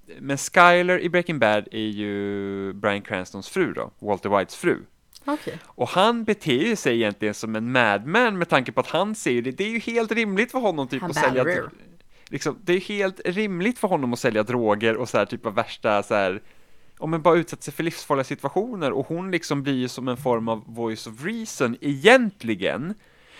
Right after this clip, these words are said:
Speaker 1: Men på grund av att när man ser serien och man är ju på något sätt på Walters sida eftersom det är karaktären man följer, så blir ju hon bara irriterande för att hon är egentligen den som säger åt honom att sluta.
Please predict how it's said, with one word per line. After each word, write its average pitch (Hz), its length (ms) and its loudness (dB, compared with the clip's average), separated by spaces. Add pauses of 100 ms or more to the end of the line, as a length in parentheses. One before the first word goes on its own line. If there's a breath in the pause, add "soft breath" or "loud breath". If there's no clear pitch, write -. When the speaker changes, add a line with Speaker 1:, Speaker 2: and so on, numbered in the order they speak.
(200 loud breath)
Speaker 1:
Men 127 160 -4
på 147 140 -4
grund 190 520 -4
av 98 420 0
att - 400 -6
när 107 120 -10
man 104 140 -8
ser 175 340 -6
serien 95 760 -6 (1040)
och 107 100 -12
man 110 220 0
är 147 180 -2
ju 160 160 -2 (240)
på - 120 -6
något 123 240 -4
sätt - 260 -6
på - 120 -14
Walters 104 540 -4
sida 110 560 -2
eftersom 104 400 -8
det 101 80 -6
är 104 60 -4
karaktären 95 540 -6
man 92 120 -6
följer, 160 440 -2
så - 160 -6
blir 143 200 -2
ju 110 140 -6
hon 107 160 -6
bara 92 240 0
irriterande 101 720 -6
för - 120 -8
att - 60 -8
hon 120 200 -8
är 170 40 -6
egentligen 104 440 -4
den 92 140 -6
som 95 100 -18
säger 101 200 -6
åt 87 140 -10
honom 92 160 -8
att - 80 -14
sluta. 98 540 -2